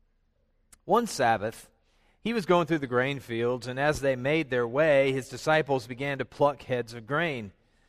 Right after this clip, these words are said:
So the disciples were saying to him, "Look, why are you doing what's not lawful on the Sabbath?" And he said to them, "Have you never read what David did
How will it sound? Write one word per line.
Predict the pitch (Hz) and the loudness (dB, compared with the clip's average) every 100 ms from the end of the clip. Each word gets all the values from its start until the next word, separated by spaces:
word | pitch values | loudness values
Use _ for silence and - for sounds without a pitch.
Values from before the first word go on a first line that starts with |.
| _ _ | _ _
So | - | -8
the | 135 127 | -6 -6
disciples | - 160 170 156 131 | 2 4 6 2 0
were | 127 | -4
saying | 120 156 170 170 131 | -6 -2 0 0 -4
to | 131 | -4
him, | 131 127 | -2 -2
"Look, | 123 196 285 156 - - _ _ _ _ - | 0 4 4 4 -2 -20 _ _ _ _ 0
why | 196 | 2
are | 339 | 4
you | 339 | 0
doing | 226 226 247 | 0 2 2
what's | 220 196 - | 2 2 2
not | 175 180 | 0 2
lawful | 143 185 214 180 | 6 6 6 2
on | 160 | 0
the | 147 | -2
Sabbath?" | - 214 220 135 101 _ _ _ _ _ - _ _ _ | -2 2 4 2 -4 _ _ _ _ _ -20 _ _ _
And | 165 | -6
he | 165 | -4
said | - 196 185 | 0 2 2
to | |
them, | 151 147 131 | 0 -2 0
"Have | 170 175 | -4 -4
you | 311 | -6
never | 285 208 214 | -2 2 2
read | 127 113 147 196 | 0 2 2 2
what | 151 123 104 | 0 -4 -8
David | 110 131 196 151 | -6 -2 -2 0
did | 151 185 220 | 2 2 2